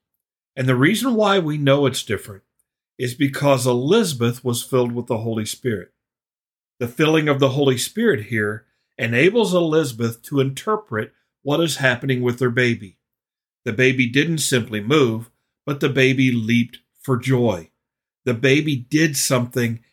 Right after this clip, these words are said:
in response to Mary's greeting and the presence of the baby in her. Now, we're not told exactly when Mary became pregnant, but sometime between Gabriel's announcement and her arrival at Elizabeth's house,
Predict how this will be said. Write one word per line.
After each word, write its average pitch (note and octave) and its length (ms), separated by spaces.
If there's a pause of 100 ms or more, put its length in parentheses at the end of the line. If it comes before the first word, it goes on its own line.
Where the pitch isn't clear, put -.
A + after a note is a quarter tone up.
(120)
in C#3 220
response B2 720
to C3+ 160
Mary's A2+ 480
greeting A2+ 500 (340)
and B2+ 160
the C#3+ 60
presence B2+ 640
of C3+ 100
the C3+ 80
baby G#2+ 480
in A#2 120
her. A#2+ 400 (500)
Now, B2 100
we're E3 200
not C4+ 280
told G#3+ 300
exactly G3 560
when C#3 240
Mary C#3 480 (240)
became C#3 420
pregnant, C#3 460 (960)
but B2+ 120
sometime F#3+ 640
between D3+ 460
Gabriel's D3 520
announcement A2+ 640 (720)
and A#2+ 140
her B2 220
arrival B2+ 580
at E3 80
Elizabeth's D3 560
house, G2+ 500